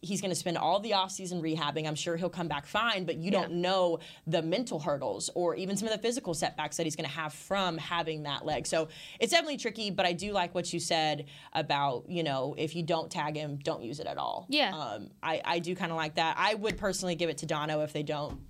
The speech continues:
Speaker 1: do Tony, just because I, I feel like Dono was a really important part of
Speaker 2: Sure.
Speaker 1: the team. But all of these guys are guys that I'd like to see back here long term.
Speaker 2: I also think, too, when you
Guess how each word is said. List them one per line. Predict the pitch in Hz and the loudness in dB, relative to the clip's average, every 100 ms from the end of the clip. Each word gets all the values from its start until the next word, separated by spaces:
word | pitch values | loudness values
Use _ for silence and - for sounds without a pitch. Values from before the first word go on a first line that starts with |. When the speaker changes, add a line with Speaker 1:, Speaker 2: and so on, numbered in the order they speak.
| 180 | -6
Speaker 1:
do | 160 175 165 160 160 - - - _ _ _ - _ | 0 2 2 0 -4 -14 -20 -20 _ _ _ -20 _
Tony, | - 254 247 254 240 | 2 4 6 4 0
just | 190 180 | -4 -2
because | 196 185 | 0 2
I, | 175 160 165 | 2 0 -4
I | - 160 | -2 -2
feel | 156 175 | 0 0
like | 165 151 | 2 0
Dono | 156 151 147 | -2 -2 -2
was | 147 151 156 | 0 0 0
a | |
really | 151 147 147 147 - | 0 0 0 -2 -4
important | 165 151 - 175 156 147 - | -6 -4 -2 -2 -4 -12 -8
part | - 156 151 - - - | -2 -2 -2 -10 -10 -2
of | 160 160 | 0 0
Speaker 2:
Sure. | 262 - | -2 -2
Speaker 1:
the | 165 | -6
team. | 151 160 165 208 262 - - | -4 -4 -2 0 -2 -2 0
But | 175 160 | 0 2
all | 220 262 | 2 2
of | 208 | 0
these | 190 | -2
guys | 165 151 151 | 0 0 -2
are | |
guys | 151 147 156 | -2 -4 -2
that | 156 | -2
I'd | 151 | -2
like | - | -6
to | - | -6
see | - 143 | -6 -6
back | 139 127 - | -4 -6 -6
here | 113 | -10
long | 85 - | -8 -10
term. | - - 151 - | -10 -10 -12 -2
Speaker 2:
I | 262 311 | 2 2
also | 339 381 | 4 2
think, | 359 262 233 | 2 0 0
too, | - 262 262 | 0 0 0
when | 233 214 220 214 | 0 0 0 0
you | 214 214 214 202 151 - | 2 2 2 2 0 -4